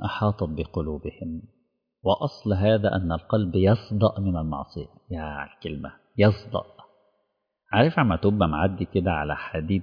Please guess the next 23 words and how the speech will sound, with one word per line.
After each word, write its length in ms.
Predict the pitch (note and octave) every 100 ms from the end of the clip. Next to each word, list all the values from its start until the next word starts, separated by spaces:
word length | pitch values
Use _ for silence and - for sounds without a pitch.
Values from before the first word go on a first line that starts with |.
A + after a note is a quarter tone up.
| -
بالي، 680 | F#2+ E2+ G2 F#2+ E2+ D#2 -
حديد 260 | E2 D2+ F2+
البلكونة 600 | E2 C#2+ D2+ - F2+ D#2+
كده، 240 | - F2 E2
تيجي 240 | E2+ E2
تشوفه 360 | - F#2+ E2 E2
من 140 | D2
كثرة 460 | - F2 E2 D#2+ -
التعرض 600 | - D2+ D#2+ E2 D#2 D#2
للهواء 640 | D2+ - D#2 D#2 - -
والماء 420 | E2 C#2+ D2+ D#2+ - _ _ _ _ _
بقى 280 | F2+ F#2 F2
مصدي. 580 | D#2+ - F#2 F2 - - - _ _ _ _ _ _ _ _ _ C3+
امسك 300 | D3 - A2
كده 140 | G#2 F2+
حديدة 400 | - E2 E2+ D#2
مصدية 560 | - D2 D2 E2+ E2 F2 _
وامسكها 520 | - - - E2+ -
كده 260 | D#2 D#2 D#2 _ _ _ _ _ _ _ _ _ _ _ _ _ _ _ _ _ _ _ -
وشوف 340 | F#2 B2+ B2
بيبقى 300 | - G2 F#2
عاملة 240 | E2+ E2+ D#2
ازاي. 340 | C#2+ D2 D2